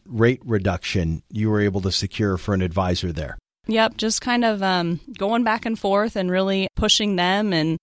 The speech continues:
Speaker 2: saying, you know, "I don't think they're gonna come on the air unless we can do this rate." And, um, it's funny how they can kinda make it work if you put the ball in their court and say, "Find a way," and they typically do.
Speaker 1: That, it's just amazing,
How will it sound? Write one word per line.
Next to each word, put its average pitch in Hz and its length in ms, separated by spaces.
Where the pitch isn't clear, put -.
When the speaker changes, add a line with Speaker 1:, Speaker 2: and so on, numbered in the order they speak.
Speaker 2:
saying, 190 360
you 180 80
know, 185 100
"I 185 160
don't 226 140
think 247 160
they're 233 100
gonna 233 140
come 233 160
on 226 100
the 226 140
air 226 100
unless 165 320
we 175 80
can 185 240
do 180 380
this 160 320
rate." 180 320
And, 165 300
um, 165 260
it's 165 180
funny 226 320
how 175 140
they 170 160
can 165 300
kinda 208 260
make 208 240
it 208 100
work 233 320
if 170 200
you 175 260
put - 200
the - 40
ball 196 200
in 202 60
their 202 140
court 190 380
and 185 120
say, 170 300
"Find 185 300
a 202 40
way," 214 360
and 165 160
they 165 160
typically 202 340
do. 101 220
Speaker 1:
That, 120 180
it's 127 220
just - 180
amazing, 104 600